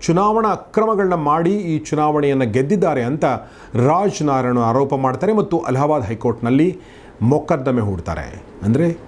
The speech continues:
ಕೇಸ್ ಫೈಲ್ ಮಾಡ್ತಾರೆ. ರಾಜ್ ನಾರಾಯಣ್ ಅವರ ಪ್ರಮುಖ ಆರೋಪಗಳು ಏನೆಲ್ಲ ಆಗಿರುತ್ತೆ ಅಂತಂದ್ರೆ,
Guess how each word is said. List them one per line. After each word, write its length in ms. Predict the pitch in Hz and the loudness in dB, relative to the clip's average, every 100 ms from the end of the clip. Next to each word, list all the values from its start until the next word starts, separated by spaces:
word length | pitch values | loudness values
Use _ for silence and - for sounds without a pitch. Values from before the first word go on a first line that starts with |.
| - | -8
ಕೇಸ್ 380 | - 147 147 - | 0 0 0 -2
ಫೈಲ್ 200 | - 104 | -2 -2
ಮಾಡ್ತಾರೆ. 380 | 90 80 - 78 - - - 135 | -2 -4 -6 -8 -10 -14 -2 2
ರಾಜ್ 300 | 170 226 196 | 2 2 0
ನಾರಾಯಣ್ 320 | 185 156 151 | 0 2 2
ಅವರ 180 | 143 147 | 2 0
ಪ್ರಮುಖ 440 | - 131 175 151 | 0 -2 0 0
ಆರೋಪಗಳು 480 | 135 131 139 135 123 | 0 2 0 0 0
ಏನೆಲ್ಲ 300 | 123 175 156 | 0 2 2
ಆಗಿರುತ್ತೆ 400 | 120 123 123 127 | 0 0 -2 -2
ಅಂತಂದ್ರೆ, 680 | 110 131 185 190 147 - | -2 0 2 2 -2 -6